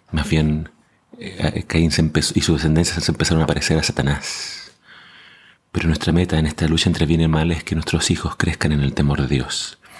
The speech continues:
Y eso pasó con esta descendencia. Que el Señor nos ayude a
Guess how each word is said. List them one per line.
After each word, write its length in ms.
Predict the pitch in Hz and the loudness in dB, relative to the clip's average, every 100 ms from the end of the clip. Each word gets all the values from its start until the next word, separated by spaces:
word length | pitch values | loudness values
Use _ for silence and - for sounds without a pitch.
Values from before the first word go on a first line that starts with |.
| - - - | -20 -12 -2
Y 100 | 78 | 0
eso 160 | 82 | 0
pasó 200 | 85 - | 0 0
con 120 | - 80 | 0 0
esta 160 | - | 0
descendencia. 760 | 71 - 67 71 69 - 64 - - - - - - - - - - | 0 0 0 0 -2 -4 -6 -10 -20 -20 -20 -20 -20 -20 -20 -18 -6
Que 80 | - | 0
el 20 | |
Señor 240 | - 95 | 2 2
nos 80 | 87 | 4
ayude 360 | 92 92 87 85 | 2 4 4 4
a 440 | 78 80 76 - | 2 -2 -6 -14